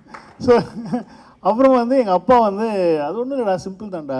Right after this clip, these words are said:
அப்படின்னு சொல்லிட்டு அப்பாட்ட கேட்டேன். "இது எப்படி எனக்கு கரெக்டா தெரியலையே எனக்கு இது, இது எனக்கு" அப்படின்ற மாதிரி சொல்லும்போது, "அது ஒண்ணும் கிடையாது, இப்போ ரெண்டு பேர் உட்காந்துருக்காங்க" அப்படின்னு சொல்லி,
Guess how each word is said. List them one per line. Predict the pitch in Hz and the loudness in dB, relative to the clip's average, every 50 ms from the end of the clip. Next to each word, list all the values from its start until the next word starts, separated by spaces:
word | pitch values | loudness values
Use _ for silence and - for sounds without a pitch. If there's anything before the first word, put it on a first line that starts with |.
| 127 | -6
அப்படின்னு | 127 123 120 127 131 | -8 -10 -10 -10 -10
சொல்லிட்டு | 123 139 139 151 180 190 175 156 | -10 -10 -10 -10 -8 -6 -6 -6
அப்பாட்ட | 143 - 180 170 160 | -4 -4 -4 -4 -4
கேட்டேன். | 139 135 127 123 117 | -6 -8 -10 -8 -10
"இது | 131 160 190 185 | -6 -4 -2 -2
எப்படி | 190 190 190 277 269 | -2 -2 -4 -6 -6
எனக்கு | 233 202 185 175 156 160 151 151 143 135 143 | -6 -6 -8 -10 -8 -6 -6 -6 -6 -8 -10
கரெக்டா | 151 160 180 185 196 170 | -10 -10 -8 -8 -10 -10
தெரியலையே | - 165 151 160 160 151 139 | -8 -8 -6 -4 -2 -2 0
எனக்கு | 127 120 120 117 117 117 | -2 -2 -2 -6 -8 -8
இது, | 113 113 117 113 110 110 | -6 -6 -6 -8 -8 -10
இது | - 117 110 110 110 110 110 110 | -10 -10 -8 -8 -8 -8 -8 -10
எனக்கு" | 110 107 107 113 120 110 | -10 -12 -14 -14 -14 -14
அப்படின்ற | 107 104 104 104 107 110 107 113 | -14 -14 -14 -14 -14 -14 -14 -12
மாதிரி | 113 120 117 - | -12 -12 -10 -10
சொல்லும்போது, | 135 113 117 117 127 160 175 160 | -12 -12 -12 -10 -10 -8 -6 -6
"அது | 151 156 | -6 -6
ஒண்ணும் | 175 185 196 185 | -6 -8 -8 -8
கிடையாது, | 170 151 139 135 131 147 156 131 - - _ - - _ _ _ _ _ | -8 -6 -4 -4 -4 -4 -4 -6 -8 -14 _ -20 -20 _ _ _ _ _
இப்போ | 190 180 | 0 2
ரெண்டு | 185 185 185 185 170 | 2 2 2 -2 -2
பேர் | 202 220 208 | -2 0 0
உட்காந்துருக்காங்க" | 190 - 185 185 185 180 170 160 165 147 139 143 147 143 135 | 0 0 0 0 0 0 -2 -4 -4 -6 -4 -4 -6 -6 -6
அப்படின்னு | 127 127 139 135 | -8 -8 -8 -10
சொல்லி, | 135 - 127 131 143 143 135 120 110 113 - | -10 -8 -10 -8 -8 -6 -8 -8 -10 -12 -16